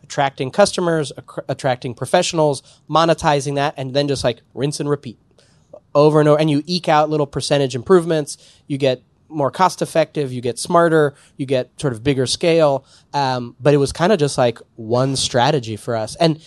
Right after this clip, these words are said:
you know, for marketplaces, it's always kind of a, a, a feedback loop where we learned how to leverage the demand that was coming in to attract more professionals.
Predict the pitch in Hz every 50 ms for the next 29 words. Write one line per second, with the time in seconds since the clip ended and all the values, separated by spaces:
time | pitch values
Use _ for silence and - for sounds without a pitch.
0 | - _ _ 220 180 147 147 156 - _ - - 175 170 175 190 - - - -
1 | 160 143 135 - 143 127 127 123 - 151 147 151 147 127 - - 139 131 123 113
2 | 117 117 104 - 120 117 110 110 110 110 113 - _ - 117 - - 180 175 151
3 | 139 127 117 - - 131 135 135 - - 123 120 117 117 - _ _ _ _ _
4 | _ _ _ _ _ _ - - - _ _ - _ _ - 147 147 143 139 151
5 | 156 160 165 170 156 123 135 139 143 143 139 139 - - 143 135 131 131 127 127
6 | 123 - _ _ _ _ 143 143 143 143 151 151 139 131 - - 131 117 123 117
7 | 120 127 131 139 143 156 160 170 185 - 147 135 131 139 143 - - - 151 160
8 | 170 156 123 113 113 123 147 - _ _ _ _ _ - - 117 - - - 139
9 | 131 135 143 - - - - 160 135 123 127 139 139 143 - _ _ _ _ -
10 | 147 - 143 120 110 - - 113 113 135 170 -